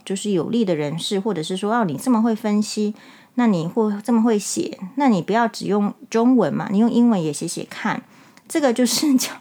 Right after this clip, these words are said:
<laughs> 旅美教授的能力，不是吗？但显然我觉得他也没有全盘的发挥自己的能力。那后来黄医师不看是说，其实在这个群组里面有讨论，深绿的人都非常的拥戴，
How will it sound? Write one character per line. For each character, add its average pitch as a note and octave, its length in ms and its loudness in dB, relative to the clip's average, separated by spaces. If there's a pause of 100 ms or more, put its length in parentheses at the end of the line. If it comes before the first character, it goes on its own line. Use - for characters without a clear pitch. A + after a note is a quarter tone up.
<laughs> - 80 -20
旅 A#3+ 220 8
美 D4 180 4
教 A#3+ 240 4
授 C4 160 2
的 A3+ 80 6
能 G3 240 4
力， A#3 140 2
不 G3 160 -4
是 A#3+ 200 0
吗？ G3 300 2 (540)
但 F4 120 0
显 C4 220 0
然 F#3 140 4
我 E3+ 80 2
觉 G#3 100 -4
得 A#3+ 60 0
他 C#4 140 -2
也 G#3 140 2
没 F#3 120 2
有 G#3+ 180 4
全 F3+ 420 -2
盘 F3 320 -2
的 F#3 140 0
发 G3 240 -2
挥 G3+ 220 -2
自 A3 160 -6
己 F3 80 0
的 D#3 80 -6
能 D3+ 260 -6
力。 F#3+ 220 -4 (400)
那 F4 100 -4
后 F4+ 140 2
来 D4 120 2
黄 A3 240 0
医 C4 60 2
师 - 140 -4
不 G#3 160 -8
看 B3 360 -2
是 G#3+ 200 -6
说， G3 360 -2
其 G3+ 140 -8
实 C#4+ 240 -4
在 D4 240 0
这 A#3+ 140 -4
个 G#3 100 -2
群 F#3+ 240 -2
组 F#3+ 160 -4
里 D#3 140 -6
面 F#3+ 180 0
有 F3 160 -2
讨 - 240 -6
论， F3+ 160 -2
深 C4+ 240 -2
绿 C#4+ 100 -2
的 G3 120 -2
人 D#3+ 200 -4
都 F3+ 120 -2
非 F#3+ 160 -6
常 D#3+ 200 -8
的 D3+ 80 -6
拥 - 300 -8
戴， F#3 280 -2